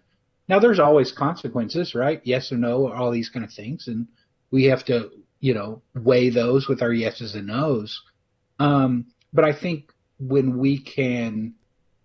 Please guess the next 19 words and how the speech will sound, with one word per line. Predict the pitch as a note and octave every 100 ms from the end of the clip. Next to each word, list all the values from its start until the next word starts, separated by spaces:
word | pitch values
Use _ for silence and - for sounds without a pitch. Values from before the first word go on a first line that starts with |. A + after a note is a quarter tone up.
| _ _ _ _ _ _ -
in | C3+
a | B2+
relationally | A#2+ A#2+ A#2+ A#2+ A#2+ - C3+ B2+ B2 A#2+ A#2+
or | B2+ A#2+ A2+ -
emotionally | B2 B2+ B2+ C3+ - C3
mature | A#2+ A2 - B2+ A2+
way, | A2 A2+ A2+ A2 G#2
be | A2 A2
able | A2 A2 A2
to | -
just | G#2+ G#2 - _ _ _ _ _ _ -
handle, | B2+ B2 A#2+ A2+ A2 A2 _
you | D3+
know, | B2+ G2 - _
business | C#3 C#3 C3 C3+ B2+ A#2+ - -
or | G#2
ministry | G2+ A#2+ C3 - C3
stuff | A2+ - C3 B2 A#2+ A#2 -
or, | G#2 G2+